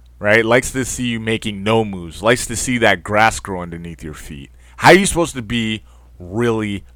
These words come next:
neuroelastic? How are you supposed to hack your brain? How are you gonna be one of the, the many that believe in healing? To go to my previous example,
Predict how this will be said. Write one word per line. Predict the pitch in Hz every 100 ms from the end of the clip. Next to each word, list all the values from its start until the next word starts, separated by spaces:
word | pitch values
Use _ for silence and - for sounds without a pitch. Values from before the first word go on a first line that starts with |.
| -
neuroelastic? | 85 98 117 113 107 101 95 95 92 92 - 69 - - -
How | 131
are | 160
you | 180
supposed | 180 165
to | 127
hack | 123 131
your | 117
brain? | 95 123 110 71 - - - -
How | - 156 202
are | 220
you | 185 147 220 214
gonna | 170 165
be | 135 104 190 175 143
one | 120 110 151
of | 175 147 113 - - - -
the, | 110 120 127 120 117
the | 120 117
many | 113 135 147 127
that | 113 110 101
believe | 113 113 123
in | 110
healing? | 95 - 175 170 90 73 - - - - - - - - - - - - - - - - - - - - - - - - - - - - - - -
To | 131
go | 143
to | 208
my | 214
previous | 196 170 185 175 135
example, | 107 110 101 90 76